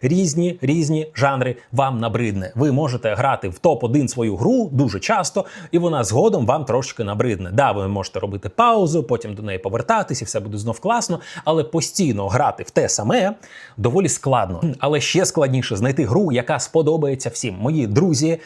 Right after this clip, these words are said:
доволі різноманітні в своїх смаках щодо настільних ігор.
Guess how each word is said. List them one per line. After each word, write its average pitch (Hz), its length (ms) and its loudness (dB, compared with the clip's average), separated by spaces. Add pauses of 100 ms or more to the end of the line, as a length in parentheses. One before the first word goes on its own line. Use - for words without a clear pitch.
(200)
доволі 160 680 2
різноманітні 143 1000 2
в - 60 -6
своїх 127 500 -2
смаках 156 800 -2
щодо 151 320 2
настільних 110 480 -2
ігор. 98 240 -2